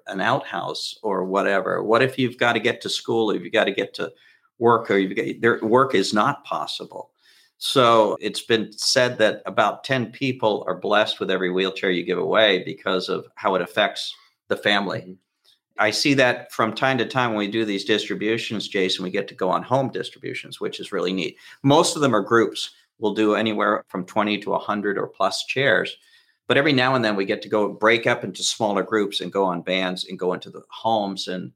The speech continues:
Speaker 1: that's the part, that's the really emotional part, because the other tends to blur because you go see so many. But when you just see the one and the story of the one who,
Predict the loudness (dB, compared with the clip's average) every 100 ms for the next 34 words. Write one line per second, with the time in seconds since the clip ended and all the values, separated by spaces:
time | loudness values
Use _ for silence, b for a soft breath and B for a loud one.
0 | _ _ -2 0 0 -2 -6 0 0 0
1 | 0 0 -2 -4 -2 0 0 0 -2 -2
2 | -2 -2 -2 -4 -4 -4 -6 0 2 2
3 | -2 b b b -4 0 2 2 2 2
4 | 4 4 2 -2 -2 -2 -4 -6 2 4
5 | 4 2 -2 -2 -2 -2 -2 -2 0 -2
6 | -2 -2 0 0 0 -4 -4 -4 -4 -4
7 | -6 -4 -4 -2 -2 0 0 -2 -4 -6
8 | -2 -2 -2 -4 -6 -2 0 0 -2 -6